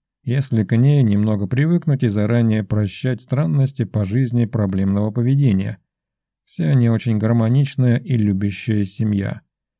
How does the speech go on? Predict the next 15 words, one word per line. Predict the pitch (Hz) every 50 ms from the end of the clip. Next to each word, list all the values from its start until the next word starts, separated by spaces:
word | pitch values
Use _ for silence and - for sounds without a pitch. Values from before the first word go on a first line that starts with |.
| _ _ _ _ _ _ -
Благословенным | 98 104 113 123 156 143 156 180 196 208 208 196 190 185 170 160 143 135
государь-император | 131 120 - 147 143 135 135 151 165 156 - - - 127 123 117 123 127 131 147 143 139 143 139 127
стал | - - 143 143 135 127 135
именно | 127 127 127 131 127 123
для | 117 120 127 131
меня, | 135 139 151 156 160 147 113 98 101
когда | - 113 113 117 135 139 120
избежал | 98 92 92 92 104 104 98 107 131 139 143 123
для | 110 110 104 101
своего | 95 - - 104 101 104 104 113 127 123
народа | 113 107 107 113 123 135 135 123 123 120 110 - -
ужасов | - 151 156 139 131 131 123 - 131 123 113 - -
Первой | - 139 127 123 120 117 113
мировой | 110 117 117 117 113 113 120 113 113
войны. | 117 123 127 127 117 104 98 101 95